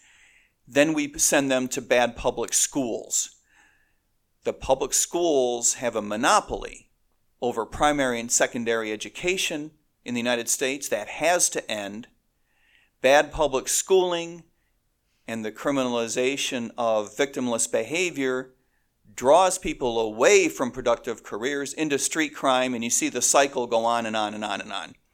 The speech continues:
That's where this persistent intergenerational poverty comes from. That's what we need to address very differently from what the Republicans and the Democrats are suggesting. That's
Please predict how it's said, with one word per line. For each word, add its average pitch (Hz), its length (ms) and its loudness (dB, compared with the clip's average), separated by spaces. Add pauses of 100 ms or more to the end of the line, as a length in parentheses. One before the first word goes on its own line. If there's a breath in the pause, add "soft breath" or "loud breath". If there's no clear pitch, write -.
(300 soft breath)
That's 160 360 4
where 120 500 4 (280 loud breath)
this 135 220 0
persistent 135 920 0
intergenerational 135 880 0
poverty 117 400 0
comes 120 380 -4
from. - 320 -12 (720 soft breath)
That's 139 460 2
what 123 180 0
we 123 160 -4
need 131 200 -4
to 123 140 -6
address 113 480 0
very 120 380 0
differently 135 520 -6
from 113 240 -8
what 113 180 0
the 113 80 -10
Republicans 113 680 -2
and 131 280 -6
the 170 60 -8
Democrats 143 640 0
are 139 140 4
suggesting. 139 760 2 (680 soft breath)
That's 143 760 4